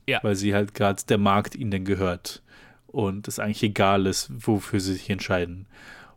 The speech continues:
Speaker 2: Und dann einfach so ein bisschen Leuten noch mehr kreative Freiheit geben können, um halt auch vielleicht ein bisschen auch tonal anders zu sein
Speaker 1: Ja.
Speaker 2: und halt nicht immer diese, diese seichte Komik immer im Vordergrund zu haben. Weil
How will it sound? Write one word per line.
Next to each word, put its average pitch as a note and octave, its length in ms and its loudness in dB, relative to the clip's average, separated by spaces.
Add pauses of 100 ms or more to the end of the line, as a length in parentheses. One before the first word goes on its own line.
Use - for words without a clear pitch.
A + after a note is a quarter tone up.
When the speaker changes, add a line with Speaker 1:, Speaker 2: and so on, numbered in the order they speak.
(120)
Speaker 2:
Und G#2+ 180 0
dann B2+ 140 -2
einfach C#3+ 200 -6
so - 140 0
ein D#3 80 -2
bisschen E3 260 -2
Leuten D#3+ 720 -4
noch D3 260 -4
mehr D3+ 480 0
kreative C#3 460 2
Freiheit B2+ 380 4
geben G#2+ 240 0
können, A#2 340 2
um C3+ 180 2
halt C3 200 4
auch C3+ 380 4 (400)
vielleicht - 320 2
ein E3 60 2
bisschen F3 180 4
auch D#3+ 120 0
tonal C#3+ 480 6
anders G#2 320 0
zu - 120 -2
sein F#2+ 260 2
Speaker 1:
Ja. A#2 160 4
Speaker 2:
und A2+ 100 2
halt B2 180 -2
nicht C#3+ 240 -2
immer C#3 200 2
diese, B2 460 4 (300)
diese A#2+ 500 4
seichte C3 1000 4
Komik B2+ 540 4 (280)
immer C3+ 200 4
im A2 100 4
Vordergrund G#2+ 440 2
zu G#2 160 -2
haben. G2 320 2
Weil C#3+ 260 2